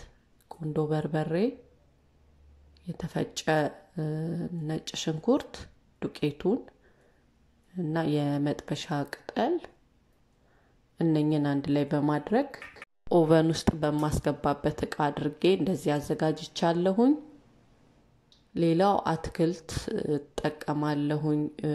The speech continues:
ድንች አለኝ፣ ካሮት፣ እ፣ ስኳር ድንች እና፣ እ፣ ቀይ ሽንኩርት። እ፣ አከታተፉን እንደዚህ ክብ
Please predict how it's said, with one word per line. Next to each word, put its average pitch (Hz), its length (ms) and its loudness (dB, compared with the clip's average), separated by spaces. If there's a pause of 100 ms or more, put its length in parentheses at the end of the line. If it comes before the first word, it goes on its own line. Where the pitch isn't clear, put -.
(140)
ድንች 147 540 -2 (760)
አለኝ፣ 151 460 0 (800)
ካሮት፣ 151 600 2 (600)
እ፣ - 160 -8 (280)
ስኳር - 540 -4
ድንች 170 500 0 (1600)
እና፣ 156 200 -2 (440)
እ፣ 156 120 -6 (220)
ቀይ 151 280 2
ሽንኩርት። 143 600 -4 (500)
እ፣ - 80 -6 (200)
አከታተፉን 156 840 -2
እንደዚህ 147 440 0 (100)
ክብ 151 220 -4